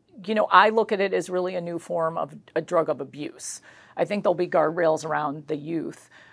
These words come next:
but the, um, you know, humans always, you know, have wanted to relieve their suffering. The question is, how do you do it and to what degree? And I think that the abuse of,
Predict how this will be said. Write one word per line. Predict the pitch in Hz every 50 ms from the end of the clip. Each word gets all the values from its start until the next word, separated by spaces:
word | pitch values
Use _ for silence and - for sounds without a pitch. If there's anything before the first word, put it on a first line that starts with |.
| - _ _ _
but | - 175 156 - - -
the, | 160 160 170 170 165 160 160 170 180 180 - _
um, | - 160 156 147 143 147 147 147 - 233 240 _ _ _ _ _ - - _ -
you | 196 190
know, | 196 185 180
humans | 180 - 214 202 208 214 220 208 190 208
always, | 190 185 185 185 185 180 170 - - _ _ _ _ _ -
you | 196 240 254
know, | 240 185 185 - 190
have | 202 185 170
wanted | 175 175 185 208 233 240 214 -
to | - 170
relieve | 151 151 143 147 147 147 147 135 135 - _ _ _
their | - 143 135
suffering. | - - - - - - 151 - - 143 147
The | 143 139
question | - - - - - - - 175 170
is, | 165 151 147 143 139 - - - _ -
how | - - - 165 170
do | 170 165
you | 165 160
do | 143 139 156 156 156 160
it | 156 151 147 147
and | 143 139 143
to | - -
what | 156 147 147 147 -
degree? | - - - - 135 135 135 - - - - _ _ - - - - - - -
And | 170 165 160
I | 151 160 165
think | 160 - - 175 160 165 160 -
that | 147 160 147 139 143 143 - - -
the | 170 147 139 156 151 151 151 -
abuse | 160 165 143 - - 165 180 185 180 175 - -
of, | - 165 160 156 147 143 143 143 -